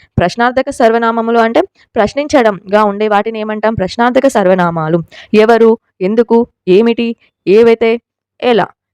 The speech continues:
ఏవైతే, ఎలా, ఇవన్నీ కూడా మనం ఒకరిని అడుగుతున్నాం కదా, ఇలాంటివి కూడా సర్వనామాలు. ఇవి ఎలాంటి సర్వనామాలు అంటే ప్రశ్నార్థక సర్వనామాలు.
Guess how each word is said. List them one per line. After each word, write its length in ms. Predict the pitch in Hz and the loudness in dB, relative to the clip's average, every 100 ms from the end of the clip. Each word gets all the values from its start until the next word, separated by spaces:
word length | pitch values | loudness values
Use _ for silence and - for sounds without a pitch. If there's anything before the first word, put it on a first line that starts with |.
| - 208 | -2 0
ఏవైతే, 320 | 226 233 339 453 _ 262 | 2 0 0 -2 _ -2
ఎలా, 140 | 202 - - | -2 -2 0
ఇవన్నీ 240 | 254 262 285 | 0 0 -2
కూడా 160 | 277 320 - - | 0 -2 -4 -6
మనం 140 | 226 277 _ 220 | -4 -4 _ -4
ఒకరిని 220 | 247 247 | 0 2
అడుగుతున్నాం 420 | 214 285 269 175 - _ _ | 0 0 -2 -6 -12 _ _
కదా, 140 | 226 180 - | -2 -2 -2
ఇలాంటివి 380 | 185 247 320 285 | 0 0 0 0
కూడా 140 | 269 262 311 | 2 2 0
సర్వనామాలు. 520 | 262 269 220 175 151 - - 254 | -2 -2 -2 -4 -6 -12 -4 0
ఇవి 100 | 277 190 | 2 4
ఎలాంటి 260 | 226 330 311 | 4 2 0
సర్వనామాలు 540 | 254 247 226 220 220 196 | 0 0 0 0 0 0
అంటే 160 | 170 339 - - _ | -2 -6 -10 -20 _
ప్రశ్నార్థక 540 | 233 262 320 294 285 294 240 | -2 0 0 0 0 -2 -2
సర్వనామాలు. 680 | 190 190 180 160 160 160 | 0 0 0 -2 0 2